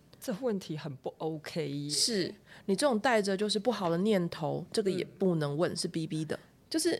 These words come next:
Speaker 2: 我们会有一些小禁忌嘛，当然就是你带着不好的念头去问人家的一些隐私的时候，
Speaker 1: 嗯。
Speaker 2: 首先这人已经跟你没有关系，
Speaker 1: 嗯。
Speaker 2: 那再来你是希望他不好，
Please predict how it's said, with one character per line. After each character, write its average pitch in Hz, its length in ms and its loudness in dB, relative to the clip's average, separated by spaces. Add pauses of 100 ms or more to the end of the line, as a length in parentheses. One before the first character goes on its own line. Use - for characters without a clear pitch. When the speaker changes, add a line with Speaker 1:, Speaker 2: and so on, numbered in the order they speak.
(140)
Speaker 2:
我 208 80 4
们 208 100 6
会 302 120 4
有 269 80 6
一 - 20 4
些 269 100 0
小 175 220 2
禁 208 220 2
忌 214 160 2
嘛， 180 160 -2
当 240 120 2
然 233 80 4
就 233 120 0
是 226 200 -4 (140)
你 196 340 0
带 269 160 6
着 214 80 2
不 208 140 2
好 214 180 0
的 180 80 4
念 202 220 2
头 175 160 0
去 208 160 -2
问 220 220 4
人 175 120 4
家 180 160 0
的 180 80 2
一 - 80 0
些 180 340 0 (260)
隐 170 200 4
私 226 220 0
的 214 100 4
时 170 220 0
候， 180 260 2 (220)
Speaker 1:
嗯。 214 240 -2
Speaker 2:
首 180 160 4
先 269 180 2
这 277 140 6
人 190 100 6
已 170 40 2
经 185 120 0
跟 220 120 2
你 202 40 4
没 175 120 2
有 180 100 2
关 160 260 0
系， 156 380 -2 (140)
Speaker 1:
嗯。 208 160 0
Speaker 2:
那 262 80 4
再 247 180 4
来 170 160 0
你 170 80 0
是 190 100 -4
希 226 140 0
望 247 100 4
他 240 120 -2
不 247 240 2
好， - 320 -4